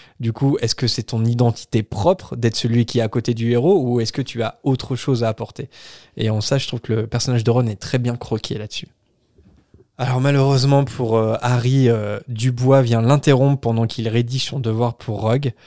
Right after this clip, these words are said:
Il lui annonce que McGonagall a refusé de rendre l'éclair de feu. <laughs> Quelle surprise !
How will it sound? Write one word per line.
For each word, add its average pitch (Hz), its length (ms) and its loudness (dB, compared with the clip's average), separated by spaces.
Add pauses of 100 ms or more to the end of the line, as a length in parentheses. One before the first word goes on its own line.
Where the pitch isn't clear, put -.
(460)
Il 120 120 2
lui 127 80 6
annonce 131 400 4
que 117 460 -2
McGonagall 139 840 2
a 113 140 0
refusé 151 580 0
de 123 120 0
rendre 123 400 2
l'éclair 139 340 0
de 120 160 0
feu. 135 280 -2 (200)
<laughs> - 180 -20
Quelle 151 220 0
surprise ! 151 800 -4